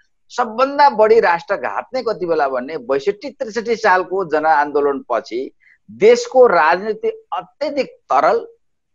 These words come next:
र, उम्, अस्थिर अवस्थामा रहेको थियो।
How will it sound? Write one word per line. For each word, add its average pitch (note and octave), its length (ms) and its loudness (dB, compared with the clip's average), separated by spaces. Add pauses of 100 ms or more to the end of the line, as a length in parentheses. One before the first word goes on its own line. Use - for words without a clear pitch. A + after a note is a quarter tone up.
(160)
र, D#3+ 100 2 (440)
उम्, C3+ 1120 -6
अस्थिर D4 360 -2
अवस्थामा G3+ 640 2
रहेको A#2+ 380 -4
थियो। A3+ 380 -4